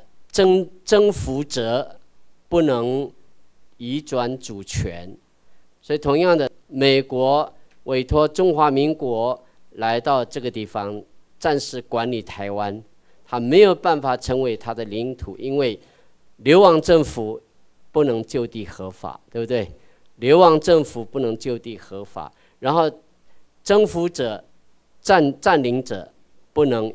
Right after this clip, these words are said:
移转主权，这个两，两条战争法具关键性的条例。所以殖民者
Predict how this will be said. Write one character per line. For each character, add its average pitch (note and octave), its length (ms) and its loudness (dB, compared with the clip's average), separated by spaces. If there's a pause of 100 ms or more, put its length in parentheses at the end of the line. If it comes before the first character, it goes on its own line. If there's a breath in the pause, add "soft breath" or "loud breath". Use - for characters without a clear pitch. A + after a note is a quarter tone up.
(100)
移 A#2+ 180 -8
转 A#2 200 -6
主 F#2 240 -16
权， - 300 -16
这 A3+ 120 0
个 G#3+ 80 -2
两， A#2+ 280 -2 (240)
两 A2+ 220 -4
条 A#2 360 -4 (140)
战 D#3 220 0
争 D3 240 -2
法 D#2 300 -8
具 C3 160 -12 (100)
关 D#3+ 240 2
键 D3 260 0
性 A#2 220 -8
的 G2+ 80 -10
条 F#2 280 -12
例。 G#2+ 200 -14 (960)
所 - 160 2
以 F#3+ 120 2 (500)
殖 G3 200 2
民 A3 240 4
者 A#2 340 0